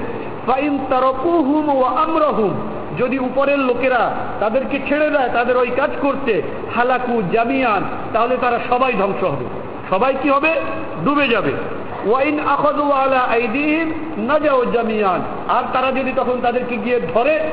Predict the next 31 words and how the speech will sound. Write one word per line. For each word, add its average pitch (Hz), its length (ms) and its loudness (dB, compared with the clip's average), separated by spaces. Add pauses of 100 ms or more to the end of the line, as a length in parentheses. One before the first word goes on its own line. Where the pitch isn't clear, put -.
(160)
যে, 214 80 2
"না, 269 160 2
তোমরা 247 280 2
এই 240 120 0
কাজ 240 260 0
করতে 247 240 0
পারবে 214 280 2
না", 180 140 0 (300)
তাহলে 240 300 2
তারা 240 380 2 (260)
নিচের 254 460 0
লোক 247 320 0
উপরের 240 320 0
লোক 233 180 2 (120)
সকলেই 285 360 0
কি 311 140 0
পাবে? 233 320 2 (440)
নাজাত 185 640 0
পাবে। 139 220 2 (560)
আমর 285 280 2
বিল 330 260 2
মারুফ 277 520 2 (420)
নাহি 269 300 2
আনিল 269 260 2
মুনকারের 240 540 0
কাজটা 226 360 0
হলো 233 260 4
এমন 208 320 2 (520)
যে 202 140 0
সমাজে 302 420 2
কিছু 302 260 -2